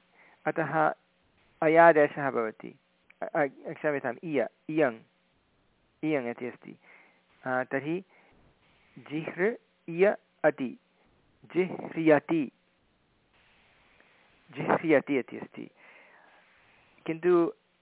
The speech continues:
म्, अत्र अस्माकं विभजनं भवति। अस्मिन् गणे, अस्मिन्, अ, अस्मिन् जुहोत्यादिगणे तत्र यत्, यत्र इकारान्तदातुः अस्ति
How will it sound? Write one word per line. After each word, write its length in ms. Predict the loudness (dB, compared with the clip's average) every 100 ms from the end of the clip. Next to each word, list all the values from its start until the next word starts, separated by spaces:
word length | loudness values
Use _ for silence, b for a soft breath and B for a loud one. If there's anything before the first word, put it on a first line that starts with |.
| _ -12
म्, 280 | -10 -12 -14 _ _
अत्र 300 | 0 2 4 6 4 0 _ _ -10
अस्माकं 680 | -6 2 2 2 -2 -4 -10 _ _ _ _ _
विभजनं 580 | -12 -4 -4 0 -2 0
भवति। 420 | -2 -2 -6 -14 -16 _ -14
अस्मिन् 320 | -10 -10 0
गणे, 460 | 2 4 0 -6 -12 _ _ _ _ _ _ _ _ -8
अस्मिन्, 380 | -8 -6 -8 -8 -8
अ, 600 | -4 0 0 -2 -6 -10 -16 _ b b b -16
अस्मिन् 340 | -12 -12 -12
जुहोत्यादिगणे 960 | -8 -4 -4 2 2 0 -6 -4 -6 -4
तत्र 480 | -4 -2 0 0 -2
यत्, 300 | -2 -2 -2 -6
यत्र 380 | -8 -6 -10 -10
इकारान्तदातुः 880 | -8 0 2 2 -2 0 0 0 -4
अस्ति 440 | -6 -10 -12 -12